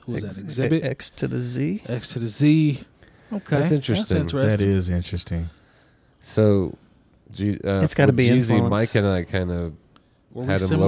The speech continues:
Speaker 3: lower than you guys.
Speaker 1: Oh, we were a little bit lower.
Speaker 3: Yeah.
Speaker 1: Okay.
Speaker 3: Exhibit.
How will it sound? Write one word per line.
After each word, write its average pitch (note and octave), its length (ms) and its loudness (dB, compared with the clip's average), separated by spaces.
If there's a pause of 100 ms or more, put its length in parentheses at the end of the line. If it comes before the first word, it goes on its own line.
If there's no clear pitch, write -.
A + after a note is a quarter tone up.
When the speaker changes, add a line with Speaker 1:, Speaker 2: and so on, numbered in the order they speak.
Speaker 3:
lower F#2 100 6
than E2+ 200 2
you E2 140 0
guys. F2 560 -4
Speaker 1:
Oh, B2 120 -6
we A2+ 140 -8
were A2 60 -8
a - 40 -10
little A2 100 -10
bit G#2+ 140 -12
lower. A2 220 -6
Speaker 3:
Yeah. - 360 -14
Speaker 1:
Okay. F2+ 80 -14 (640)
Speaker 3:
Exhibit. A2+ 800 -4